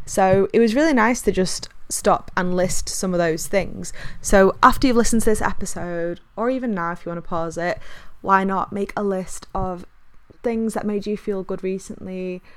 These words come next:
some things that might have been, like, a nice buzz for you or a mood boost or just things that made you feel good, because if you stop to think about it, I'm sure you'll be able to pick out the moments, or whether it was seeing somebody you love or whatever it was that made you feel really good.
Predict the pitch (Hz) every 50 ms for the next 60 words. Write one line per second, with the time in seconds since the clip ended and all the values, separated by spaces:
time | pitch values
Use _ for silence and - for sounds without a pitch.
0 | - - - - - 208 196 196 190 190 190 190 185 - 185 170 175 - - -
1 | - 208 180 - 185 180 180 - - - - - - - 196 190 185 180 185 185
2 | 180 180 180 180 180 - - _ - - - - 202 175 185 180 180 175 - -
3 | - 196 196 202 196 - - - 202 196 196 190 185 185 185 175 - - - 170
4 | 165 165 175 170 175 180 190 196 202 185 - - 185 180 180 180 180 180 190 190
5 | - - - 180 160 165 185 - - 262 262 277 269 277 262 277 269 247 240 -
6 | 240 214 208 214 202 185 175 165 170 - 180 180 - 202 185 190 185 - - -
7 | - - - - - 202 190 214 - - - 269 - - 247 233 - 208 208 208
8 | - - 185 180 175 - - - 170 170 160 165 - - - 180 180 180 - -
9 | 190 180 180 180 180 170 180 175 175 185 - - - 196 175 - - 175 165 165
10 | 165 160 - - - - - - - - - - - - 196 190 185 180 175 175
11 | 175 165 160 - - 60 - - - - - - 175 170 165 165 165 165 165 -
12 | - 180 170 170 - - 165 - - 180 170 175 - - 175 160 160 160 165 165
13 | 180 196 202 202 190 190 175 180 170 170 185 - 190 170 180 170 - - 165 175
14 | 170 - - - 180 175 170 - - - 185 175 170 170 175 175 - 151 127 160
15 | -